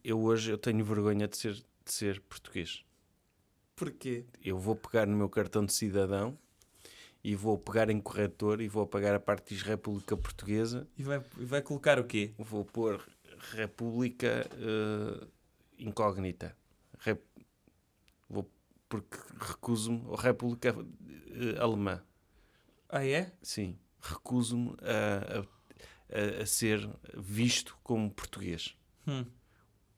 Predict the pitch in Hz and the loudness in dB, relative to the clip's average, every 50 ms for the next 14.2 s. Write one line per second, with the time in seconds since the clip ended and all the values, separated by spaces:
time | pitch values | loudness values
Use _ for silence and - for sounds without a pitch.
0 | _ - 104 98 90 - 147 135 113 95 101 104 87 82 - - - - _ - | _ -4 -2 2 2 4 4 4 4 4 2 2 2 0 -4 -8 -10 -14 _ -8
1 | 165 143 143 113 101 113 123 117 117 120 143 165 175 175 - - - - _ - | -2 -2 0 2 4 4 4 6 4 4 2 2 0 -2 -6 -12 -14 -12 _ -2
2 | 113 101 95 - - - - - - - - - _ _ - - - - - 113 | 0 0 0 -2 -6 -8 -10 -14 -16 -20 -20 -20 _ _ -20 -20 -14 -8 -4 -2
3 | 131 123 113 101 - - - 107 98 95 90 90 90 - - _ _ _ _ - | 0 2 2 0 0 -2 -4 -4 -4 -4 -4 -6 -6 -8 -14 _ _ _ _ -20
4 | - - - - - 110 101 104 110 113 110 104 104 117 113 120 117 95 101 107 | -20 -20 -16 -8 -2 -2 0 0 0 0 -2 -2 -2 0 0 0 0 -2 0 2
5 | 113 131 131 127 - 117 104 - 117 117 107 - - 120 110 104 107 101 104 113 | 4 4 4 4 2 2 2 2 2 0 2 0 0 2 4 4 4 4 4 4
6 | 120 - - 123 117 135 127 117 120 117 104 107 117 113 107 104 107 98 - - | 2 2 0 2 4 4 4 6 4 4 4 4 4 4 4 4 2 0 0 -2
7 | 92 92 - 101 92 - - 104 90 95 92 85 87 85 - - _ - _ _ | -2 0 0 -2 -2 -2 -2 -2 0 0 0 0 0 -4 -4 -8 _ -20 _ _
8 | _ _ - - - _ _ - 117 113 113 - - - 143 120 113 104 98 101 | _ _ -20 -20 -20 _ _ -4 -4 -4 -4 -6 0 4 6 6 6 6 2 -4
9 | - _ _ _ _ _ - 165 165 170 196 202 190 170 190 170 196 175 160 - | -12 _ _ _ _ _ -2 -2 0 4 4 4 4 4 0 0 0 0 2 4
10 | 147 151 - 214 - - - - - _ _ _ _ _ _ - - - - - | 6 6 4 4 -2 -8 -12 -14 -14 _ _ _ _ _ _ -20 -20 -20 -18 -16
11 | - - - - - _ _ - - 139 - 156 151 170 180 185 202 160 143 123 | -16 -16 -18 -20 -20 _ _ -14 -14 -12 -8 -2 2 4 4 4 4 4 4 4
12 | - - 147 151 151 - 175 165 151 170 160 151 - - 156 151 147 160 160 - | 6 6 6 6 6 4 4 6 8 8 8 8 8 8 8 8 8 6 4 0
13 | - - - - - - - _ _ _ _ _ - - 151 - - - - 160 | -4 -12 -16 -18 -18 -20 -20 _ _ _ _ _ -6 -4 -2 0 2 6 10 10
14 | 160 151 - - | 10 10 8 0